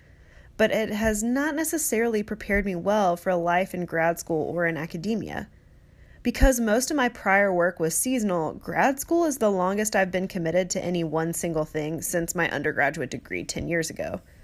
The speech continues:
And even so, grad school has seasons.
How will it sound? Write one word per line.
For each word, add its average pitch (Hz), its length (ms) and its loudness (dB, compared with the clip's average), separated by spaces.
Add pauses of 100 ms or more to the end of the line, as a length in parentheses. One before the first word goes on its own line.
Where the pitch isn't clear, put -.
(500)
And 233 140 2
even 285 280 2
so, 254 320 4
grad 233 360 2
school 175 220 2
has 160 200 0
seasons. - 600 -8